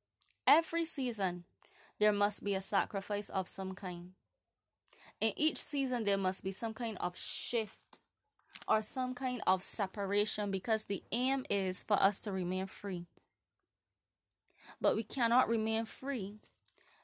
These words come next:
if we continue to hold on to the things that no longer serve us. So then my question to us, because this is a word for me as well,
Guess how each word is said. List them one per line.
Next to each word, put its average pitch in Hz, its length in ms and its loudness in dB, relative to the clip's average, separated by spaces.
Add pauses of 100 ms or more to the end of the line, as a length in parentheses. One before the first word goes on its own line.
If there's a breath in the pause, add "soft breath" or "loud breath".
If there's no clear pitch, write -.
if 240 180 2
we 240 140 0
continue 226 640 -2
to 202 200 2
hold 196 320 -2
on 208 180 2
to 208 140 -2
the 185 100 -2
things 202 320 -4
that 185 220 0
no 202 480 0
longer 190 480 0
serve 185 500 -4
us. 170 400 -6 (1700 loud breath)
So 262 240 2
then 277 160 4
my 285 100 2
question 214 840 0 (480 soft breath)
to 208 480 4 (200)
us, 220 680 2 (840)
because 220 420 2
this 226 180 2
is 202 120 -2
a 190 120 2
word 190 260 2
for - 140 -6
me 180 180 -2
as 175 260 -2
well, 196 380 2